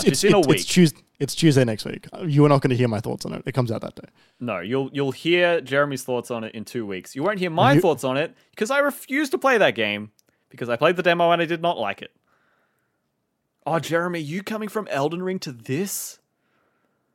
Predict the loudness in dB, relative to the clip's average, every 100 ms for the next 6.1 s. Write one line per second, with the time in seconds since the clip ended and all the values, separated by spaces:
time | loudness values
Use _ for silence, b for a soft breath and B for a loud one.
0 | _ _ _ -4 0 0 -2 -2 0 4
1 | 6 4 0 -6 _ _ _ _ _ _
2 | _ _ _ _ _ _ _ _ _ -16
3 | -14 -14 -14 -16 -16 -14 -14 -16 -20 _
4 | -20 -8 2 4 4 4 6 6 4 4
5 | 2 -2 0 2 2 -2 -8 -12 -18 -20